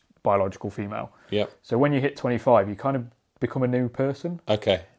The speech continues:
Speaker 1: Because you just become a little bit more rational and
Speaker 2: Yeah.
Speaker 1: a little bit less, like, ego-driven in that sense.
Speaker 2: Yep.
Speaker 1: And it's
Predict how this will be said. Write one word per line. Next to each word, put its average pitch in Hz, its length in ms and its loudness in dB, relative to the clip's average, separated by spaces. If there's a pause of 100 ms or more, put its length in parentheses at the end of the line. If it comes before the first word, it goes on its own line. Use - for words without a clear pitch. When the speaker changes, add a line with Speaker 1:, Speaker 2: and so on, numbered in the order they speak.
Speaker 1:
Because 120 320 -4
you 120 60 -6
just 123 180 -8
become 120 220 -6
a - 20 -2
little 113 160 -2
bit 120 120 -8
more 101 140 -4
rational 98 640 -6
and - 80 -10
Speaker 2:
Yeah. 101 120 0
Speaker 1:
a - 20 -2
little 101 160 -4
bit 107 160 -10
less, - 800 -6
like, 107 480 -8 (720)
ego-driven 104 720 -4
in 101 100 -10
that 104 200 -10
sense. 135 420 -10
Speaker 2:
Yep. 202 240 0 (640)
Speaker 1:
And 117 80 -4
it's 120 140 -6